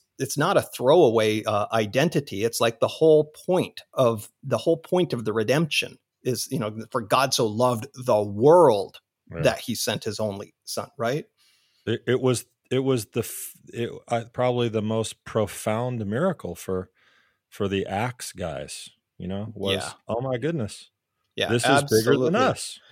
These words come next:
Speaker 1: Yeah,
Speaker 2: <laughs>
Speaker 1: this is bigger than
Speaker 2: Yeah.
Speaker 1: us. This is a-, absolutely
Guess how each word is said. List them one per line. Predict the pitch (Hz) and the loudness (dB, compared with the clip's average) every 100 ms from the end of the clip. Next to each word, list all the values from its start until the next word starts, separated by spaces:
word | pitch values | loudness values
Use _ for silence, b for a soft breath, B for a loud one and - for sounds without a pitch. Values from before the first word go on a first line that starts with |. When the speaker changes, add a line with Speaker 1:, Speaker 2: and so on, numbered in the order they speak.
| b - | b 0
Speaker 1:
Yeah, | 131 - - | 0 0 -4
Speaker 2:
<laughs> | 156 | -2
Speaker 1:
this | 135 151 | -2 -2
is | 147 | -2
bigger | - 160 143 | 0 2 2
than | 135 117 | 2 0
Speaker 2:
Yeah. | 101 | -2
Speaker 1:
us. | 90 - - _ | -8 -12 -14 _
This | 139 - | -2 0
is | 123 B B B B _ 131 | -4 B B B B _ -4
a-, | - | 0
absolutely | 131 156 165 - 170 165 143 131 127 | 4 4 2 0 0 0 0 -2 -2